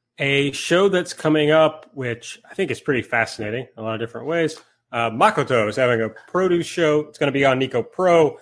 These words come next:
It's happening July fourth or July fifth. The semi-main event, Kaori Yoneyama, Miyako Matsumoto, and Natsu Sumire in a three-way match. And in the main event, and this is, you know, relevant to me for,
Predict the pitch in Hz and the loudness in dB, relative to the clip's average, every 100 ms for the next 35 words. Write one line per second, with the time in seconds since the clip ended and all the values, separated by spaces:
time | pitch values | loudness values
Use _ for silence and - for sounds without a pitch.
0 | _ _ - 160 160 143 131 - _ _ | _ _ 2 2 4 0 0 -6 _ _
1 | _ 143 147 165 151 - 156 160 156 - | _ -2 2 2 0 -4 0 2 0 -4
2 | 151 127 120 120 147 151 143 - 156 151 | -6 -4 -4 -2 2 2 0 -2 2 2
3 | 143 - _ _ _ _ 117 123 123 131 | 0 -6 _ _ _ _ -6 -4 -2 -4
4 | - - 247 202 139 110 101 104 107 _ | -8 0 2 4 2 0 -2 -6 -8 _
5 | _ _ _ - 151 196 180 156 147 135 | _ _ _ -2 2 4 4 4 2 2
6 | 123 123 120 117 - _ - 143 160 156 | 2 2 0 -2 -8 _ -2 2 2 2
7 | 135 127 139 120 113 110 - 123 120 160 | 0 0 -2 -2 0 -2 -4 -4 0 0
8 | - 139 - 135 165 123 107 143 151 _ | 0 -6 -2 2 4 4 2 0 -2 _
9 | _ - 127 123 117 - 123 117 110 107 | _ -6 -6 -4 -6 -6 -4 -2 0 -2
10 | 107 120 143 - _ _ _ - 147 151 | -2 -2 -4 -14 _ _ _ 0 2 2
11 | 160 - 202 196 190 294 320 147 123 131 | 0 -4 -2 0 2 4 4 4 2 2
12 | - _ _ _ - 127 180 190 175 - | -2 _ _ _ -8 -2 0 2 2 0
13 | - - 143 120 135 147 143 143 - - | -6 -2 0 2 4 4 2 -2 -6 -10
14 | 131 131 135 135 123 113 110 | -4 0 2 2 2 0 0